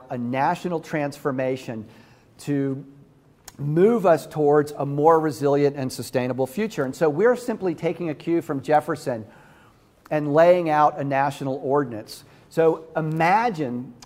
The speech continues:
that you were able to do this, and I'll show you where this came from in Istanbul, but imagine you were able to do this in other countries.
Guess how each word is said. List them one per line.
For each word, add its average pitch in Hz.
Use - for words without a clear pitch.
that 147
you 147
were 143
able 151
to 151
do 139
this, 131
and 135
I'll 131
show 196
you 202
where 165
this 151
came 165
from 143
in 127
Istanbul, 127
but 123
imagine 165
you 180
were 165
able 151
to 139
do 143
this 127
in 127
other 135
countries. 120